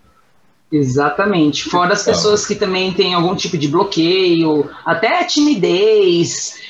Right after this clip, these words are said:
Speaker 1: é, não se sente confortável.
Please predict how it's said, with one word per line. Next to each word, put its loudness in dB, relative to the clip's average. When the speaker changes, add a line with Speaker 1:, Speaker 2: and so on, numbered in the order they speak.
Speaker 1:
é, -2
não 0
se -4
sente -4
confortável. -2